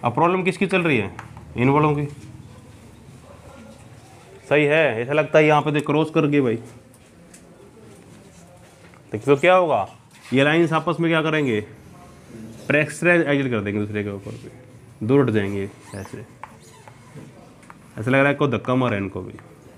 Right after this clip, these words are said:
और line दिखाएं तो Cross कोई नहीं करेगा अभी। समझ में आ रहा है कि नहीं आ रहा? तो क्या हो रहा है आपकी बार?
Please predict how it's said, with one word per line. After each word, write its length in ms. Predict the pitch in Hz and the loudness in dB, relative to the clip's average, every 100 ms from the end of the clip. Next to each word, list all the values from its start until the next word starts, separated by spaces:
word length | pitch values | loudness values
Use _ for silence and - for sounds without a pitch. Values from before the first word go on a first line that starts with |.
| - - - - - - - - - - - - - - - 113 | -20 -20 -20 -20 -20 -20 -20 -20 -20 -20 -20 -20 -20 -20 -8 0
और 180 | 120 | 0
line 180 | 127 135 | 2 0
दिखाएं 260 | 127 127 127 | 0 -2 -6
तो 100 | 131 - - - - - - 151 - - _ _ _ _ _ _ - - - - | -8 -12 -20 -20 -20 -20 -20 -20 -20 -20 _ _ _ _ _ _ -20 -20 -20 0
Cross 260 | 170 208 214 | 4 4 2
कोई 220 | 123 107 | 2 2
नहीं 120 | 131 | 0
करेगा 240 | 131 123 | -2 -4
अभी। 120 | 123 120 - - - - - - - | -8 -12 -18 -20 -20 -20 -20 -20 -6
समझ 220 | 135 151 | 0 4
में 80 | 170 | 4
आ 80 | 175 | 4
रहा 160 | 185 180 | 4 2
है 100 | 175 | 0
कि 120 | 160 | -2
नहीं 100 | 107 | -4
आ 60 | |
रहा? 120 | 95 113 - - 226 220 233 240 233 - - 254 - - - - - - - - - - - - | -8 -14 -18 -20 -20 -20 -20 -18 -18 -20 -20 -20 -20 -20 -20 -20 -20 -20 -20 -20 -20 -20 -20 -6
तो 60 | 135 | -4
क्या 220 | - 175 | 2 2
हो 140 | 185 | 4
रहा 100 | 156 | 2
है 60 | 113 | 0
आपकी 180 | - 101 | -2 -4
बार? 200 | 95 | -6